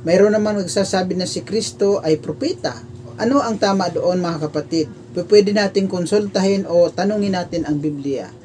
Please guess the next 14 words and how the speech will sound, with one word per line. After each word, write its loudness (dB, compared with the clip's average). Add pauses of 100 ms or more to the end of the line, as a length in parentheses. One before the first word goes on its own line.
(140)
Sino 0
ba 4
talaga -4
siya? -8
Ibibigay 2
ko 2
sa 0
inyo 0
ang -4
sampung 0
dahilan 2 (160)
kaya 4
natin -2
nasasabi 0